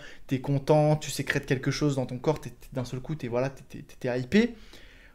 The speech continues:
Entendre ces signaux-là, pour les entendre, revenir à la reconnaissance, revenir à soi.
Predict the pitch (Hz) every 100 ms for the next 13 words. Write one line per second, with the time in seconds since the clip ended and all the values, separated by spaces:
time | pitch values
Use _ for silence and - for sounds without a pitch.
0 | - 196 202 208 170 151 151 139 139 135
1 | 139 185 240 - - - - 156 165 160
2 | 165 180 160 127 147 165 160 156 147 147
3 | 147 143 143 143 135 - 156 156 160 147
4 | 143 - 139 127